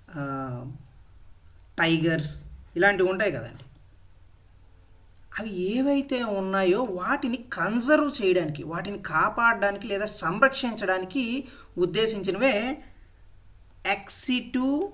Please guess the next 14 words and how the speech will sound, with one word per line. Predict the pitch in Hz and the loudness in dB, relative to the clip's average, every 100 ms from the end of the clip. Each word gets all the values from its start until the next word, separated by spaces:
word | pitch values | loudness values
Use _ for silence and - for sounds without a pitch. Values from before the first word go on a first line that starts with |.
| - - - - - - - - - - - 160 | -12 -20 -20 -20 -20 -20 -20 -20 -20 -20 -10 2
అలానే | 180 208 208 196 233 302 165 165 | 4 4 2 -2 -2 -4 -6 -4
in | 202 247 | -2 0
situ | 254 - 214 - 185 - - - - - - - - - - - - - - - - - - - - - | -2 -4 -6 -4 -4 -4 -10 -20 -20 -20 -20 -20 -20 -20 -20 -20 -20 -20 -20 -20 -20 -20 -20 -20 -14 6
కన్జర్వేషన్స్. | 214 190 175 123 - 120 - - - - - - - | 6 6 2 2 -6 -10 -12 -14 -20 -20 -20 -20 -8
Ex | 151 170 | -6 0
situ | - 302 311 285 240 | 2 2 4 2 2
ఏంటి, | 214 202 269 285 214 | 0 0 2 2 0
in | 220 | -2
situ | - - 208 180 | -4 -2 2 4
ఏంటి? | 175 180 180 180 175 | 4 4 4 4 0
Ex | 196 | 0
situ | - 294 285 269 208 | 2 2 2 2 2
అంటే | 185 160 156 139 180 302 - - - - - - - - - - - - - - 131 | 0 -2 -2 -2 -2 -4 -10 -20 -20 -20 -20 -20 -20 -20 -20 -20 -20 -20 -20 -20 -12
బయట, | 127 131 190 294 370 | -10 -4 0 0 -2